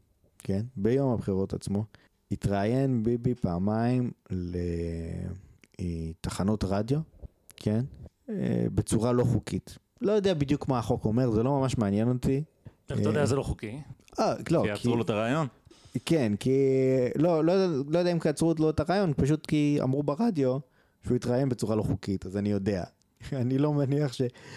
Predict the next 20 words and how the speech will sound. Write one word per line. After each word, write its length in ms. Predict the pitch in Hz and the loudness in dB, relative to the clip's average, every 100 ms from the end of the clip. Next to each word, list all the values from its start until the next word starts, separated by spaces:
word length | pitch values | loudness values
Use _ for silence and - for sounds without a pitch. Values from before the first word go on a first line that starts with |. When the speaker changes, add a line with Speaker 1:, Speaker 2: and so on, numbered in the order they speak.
| 151 | -12
Speaker 2:
אנחנו 160 | 139 127 | -4 0
נאמין 280 | 117 117 120 | 2 2 2
לרדיו 400 | 113 104 98 95 | 2 0 0 0
במקרה 320 | 90 90 160 | 0 -2 0
הזה. 140 | 185 | 2
Speaker 1:
נאמין 240 | 185 185 190 | 2 4 4
Speaker 2:
אוקיי. 140 | 175 160 | 4 4
Speaker 1:
לרדיו 240 | 156 127 | 4 4
במקרה 380 | 113 113 127 135 | 4 2 2 2
הזה, 320 | 135 147 113 | 2 2 2
אין, 120 | 113 | 2
אה, 220 | 110 95 92 | 0 0 -2
צורך 340 | - 110 101 | 0 0 2
להטיל, 480 | 101 95 104 107 107 | 0 0 0 0 0
אה, 220 | 104 98 104 | 0 -2 -2
יותר 300 | 101 123 123 | -2 0 2
מדי 300 | 117 101 98 | 2 2 0
ספק 280 | 98 113 104 | 0 0 0
בעניין 360 | 101 107 123 | 2 2 2
הזה. 280 | 147 156 175 | 4 4 2